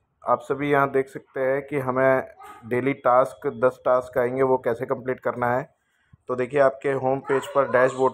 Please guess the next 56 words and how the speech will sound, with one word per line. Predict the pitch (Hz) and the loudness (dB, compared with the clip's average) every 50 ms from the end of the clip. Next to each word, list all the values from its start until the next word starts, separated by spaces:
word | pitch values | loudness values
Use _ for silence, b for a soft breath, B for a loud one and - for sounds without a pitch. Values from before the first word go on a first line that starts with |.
| - _ | 0 _
पर | - 135 131 131 110 _ _ _ _ _ _ _ _ _ - - - - _ _ _ - - - | -2 -2 -2 -2 -6 _ _ _ _ _ _ _ _ _ -20 -20 -20 -20 _ _ _ -20 -14 -4
वॉच | 110 120 123 131 135 135 - - _ - | 2 4 6 6 6 4 0 -8 _ 0
टास्क | 139 127 135 131 - - - 147 | 0 2 0 0 -4 -10 -10 -10
लिखा | 127 127 123 - 131 127 | -8 -8 -8 -4 -2 0
हुआ | 127 131 131 131 | 2 4 4 4
है, | 143 147 139 | 4 2 0
इस | 131 | -2
पर | - - 135 | -4 -4 -2
हम | 131 127 131 | -2 -2 -2
जब | 123 131 127 - | -2 -4 -4 -4
क्लिक | - 123 127 127 - - | -6 -6 -6 -6 -6 -8
करते | 135 135 - 139 135 | -10 -8 -4 -4 -2
हैं | 127 120 117 123 - _ _ _ _ _ _ _ _ _ _ _ _ _ _ _ - | -2 -2 -4 -6 -10 _ _ _ _ _ _ _ _ _ _ _ _ _ _ _ -2
तो | 131 131 | 0 2
हमें | 135 135 143 151 | 2 2 4 4
यहाँ | 151 143 139 135 135 | 4 4 4 4 4
पर | 135 143 143 | 4 2 0
टोटल | 143 - 131 127 - 147 147 147 127 110 110 | 0 0 -2 -2 0 0 -2 -2 -4 -4 0
दस | 131 135 139 - - | 2 2 2 0 2
टास्क | - 135 131 127 127 - 127 | 2 2 2 2 0 -6 -12
दिखाई | 120 123 - 131 127 | -10 -4 0 2 2
देंगे। | 135 139 139 143 151 156 | 2 2 2 2 0 0
तीस | 156 - - 139 127 - - | 0 -2 -8 -10 -10 -8 -6
तीस | 170 165 - - | -8 -6 -6 -6
सेकंड | 151 - 151 147 143 143 | -4 -2 0 -2 0 0
का | 147 | 0
ये | 139 135 131 - | 2 0 2 2
टास्क | 135 131 135 139 - - - 147 | 2 2 2 2 0 -2 -2 -2
है। | 139 175 - - b b b b b b | -2 -2 -4 -10 b b b b b b
मैं | 127 135 | 0 2
आपको | 139 139 139 - 151 | 2 2 2 0 -2
दो | 147 139 135 | 0 0 2
चार | - 151 151 160 | 4 4 4 4
टास्क | 156 160 156 156 151 - | 4 4 2 2 2 0
कंप्लीट | 156 143 131 139 151 151 | -2 0 0 0 -2 0
करके | - 156 147 139 143 | 0 0 0 0 0
दिखाता | 135 127 139 131 - - 151 | 0 2 2 2 2 2 0
हूँ। | 151 147 | 2 2
ये | 147 139 | 2 0
व्यू | 120 123 139 147 147 | 0 0 0 0 0
पे | - 160 156 | 0 0 2
जैसे | 143 143 135 - 156 147 | 2 2 2 2 2 2
ही | 147 147 | 4 4
आप | 139 139 - - | 4 2 0 -2
क्लिक | 135 135 135 - | -4 -4 -2 -2
करेंगे | 147 135 135 135 139 147 160 | 0 0 0 0 0 -2 -4
तो | - - _ _ _ _ _ _ - 131 | -4 -6 _ _ _ _ _ _ -6 -4
एक | 131 127 131 | -2 0 2
ऐसा | 127 127 - 151 139 | 2 2 4 6 6
ऐड | 135 135 131 139 | 6 6 6 6
आएगा, | 139 135 135 143 143 | 4 4 4 2 0
इसको | 139 - - - 139 | 0 -2 -2 -2 -2
ऊपर | 131 120 - 147 139 | -2 0 0 -2 -2
से | - - 139 | -2 -2 -6
क्रॉस | - - 127 131 139 - | -2 2 2 2 2 2
करिए | - 151 135 127 123 123 139 | 0 -2 -2 -2 -2 -4 -4